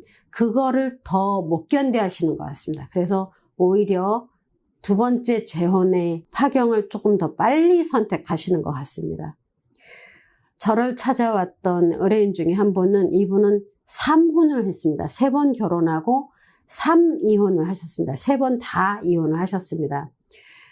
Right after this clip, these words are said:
그래서 이제, 어, 이분은 이제 남편, 그러니까 남자분이 저의 의뢰인이었는데 이분은 이제 마지막에 이혼을 하시면서 이제 다시는 결혼 안 하겠다.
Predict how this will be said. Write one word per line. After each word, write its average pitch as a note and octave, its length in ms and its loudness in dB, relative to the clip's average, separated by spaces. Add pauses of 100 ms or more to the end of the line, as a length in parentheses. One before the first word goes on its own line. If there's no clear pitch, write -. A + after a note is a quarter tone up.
(160)
그래서 F#3 300 0
이제, F3 420 0 (160)
어, D#3+ 340 2
이분은 F#3+ 680 2
이제 D3 480 -2
남편, F3+ 880 2
그러니까 C#3 140 -6
남자분이 F3+ 840 0
저의 D#3 380 -2
의뢰인이었는데 F3+ 1080 2 (760)
이분은 G3 380 4
이제 F3 160 0
마지막에 E3 640 0
이혼을 D#3 400 0
하시면서 D#3 520 0
이제 C3 220 -6
다시는 D#3 460 -2
결혼 C#3+ 340 -4
안 C#3 180 -2
하겠다. D3+ 720 -2